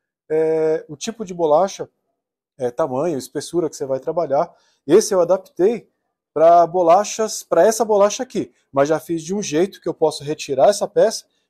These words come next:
e utilizar pra, pra outras bolachas que eu já tenho aqui separadas pra trabalho. Ó, aproveitar que a diretora tá filmando aqui pra mim, mostrar de pertinho de novo aqui, ó. Esse aqui é um kit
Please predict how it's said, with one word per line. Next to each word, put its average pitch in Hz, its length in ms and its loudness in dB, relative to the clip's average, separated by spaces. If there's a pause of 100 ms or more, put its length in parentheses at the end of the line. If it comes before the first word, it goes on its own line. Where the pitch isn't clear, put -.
e 175 60 -4
utilizar 196 500 -4
pra, 202 220 -6 (400)
pra 165 160 2
outras 170 360 0
bolachas 151 440 -4
que - 100 -8
eu 127 40 -4
já 160 140 -2
tenho 151 260 -8
aqui - 180 -18
separadas 143 760 -10 (300)
pra 147 160 -8
trabalho. 147 540 -14 (800)
Ó, 170 100 2
aproveitar 160 400 -2
que 175 80 -4
a 156 40 -4
diretora 151 460 -4
tá 147 160 -6
filmando 139 400 -8
aqui 131 160 -14
pra 135 160 -10
mim, 175 180 -12 (340)
mostrar 143 280 -8
de 147 100 -14
pertinho 147 460 -6
de 135 100 -14
novo 127 240 -10
aqui, 117 200 -14
ó. 95 80 -14 (400)
Esse 202 180 -6
aqui 185 400 -8 (240)
é 147 80 -2
um 175 160 -6
kit 185 540 -14